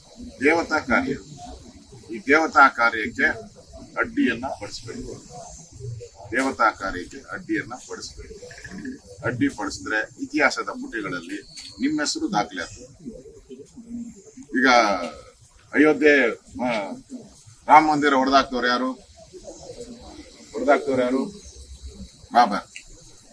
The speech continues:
ಹೆಸರು ದಾಖಲೆ ಆಗಿದೆಯಲ್ಲ, ಇತಿಹಾಸದ ಪುಟಗಳಲ್ಲಿ ದಾಖಲೆ ಆಗಿದೆ. ಹಂಗೆ ನೀವು ಈ ಬ-, ಅಡೆತಡೆ ಮಾಡಿದ್ರೆ ನಿಮ್ದು ಕೂಡ ಇತಿಹಾಸದ ಪುಟಗಳಲ್ಲಿ ಅವಾಗೆಲ್ಲ ತಡೆದ್ರಂತೆ.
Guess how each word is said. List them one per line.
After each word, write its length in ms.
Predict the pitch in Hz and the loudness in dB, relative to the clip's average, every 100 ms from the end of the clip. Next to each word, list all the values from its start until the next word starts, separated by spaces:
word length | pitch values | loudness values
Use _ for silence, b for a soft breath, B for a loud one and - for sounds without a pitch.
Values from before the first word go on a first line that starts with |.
| - 123 | -4 0
ಹೆಸರು 260 | - 127 | 2 6
ದಾಖಲೆ 280 | 127 131 135 | 8 8 8
ಆಗಿದೆಯಲ್ಲ, 460 | 120 110 95 90 110 - - - - - - - - - - 127 | 6 4 -6 -8 -10 -12 -20 -20 -20 -20 -20 -20 -20 -20 -8 -4
ಇತಿಹಾಸದ 420 | 127 151 139 131 | 6 8 8 6
ಪುಟಗಳಲ್ಲಿ 580 | 120 123 123 131 127 120 | -4 -6 -4 0 0 2
ದಾಖಲೆ 300 | 117 120 117 | 0 2 0
ಆಗಿದೆ. 260 | 113 110 110 - - - - - - - - - - - | 0 -4 -6 -10 -20 -20 -20 -12 -10 -10 -12 -18 -12 -2
ಹಂಗೆ 220 | 160 180 | -2 2
ನೀವು 760 | 254 160 226 247 175 104 - - - - - - - - 139 | 4 6 6 8 8 6 2 -2 -6 -16 -18 -18 -14 0 6
ಈ 220 | 311 302 | 8 6
ಬ-, 400 | 240 143 - - - - - - - - - | 4 0 2 0 -2 -14 -16 -16 -14 -12 4
ಅಡೆತಡೆ 460 | 151 208 214 196 208 | 8 10 10 10 10
ಮಾಡಿದ್ರೆ 480 | 185 180 170 131 143 | 8 6 4 4 2
ನಿಮ್ದು 440 | 151 180 202 - | 2 -2 -2 -4
ಕೂಡ 180 | - 208 196 | 0 6 8
ಇತಿಹಾಸದ 440 | 302 170 160 - | 8 6 4 2
ಪುಟಗಳಲ್ಲಿ 600 | 143 - 139 - 123 131 151 | -8 -6 -4 -2 -2 2 2
ಅವಾಗೆಲ್ಲ 440 | 123 120 117 135 | 2 0 0 0
ತಡೆದ್ರಂತೆ. 840 | 123 131 151 147 131 - 120 107 | 0 0 0 0 -4 -4 -4 -4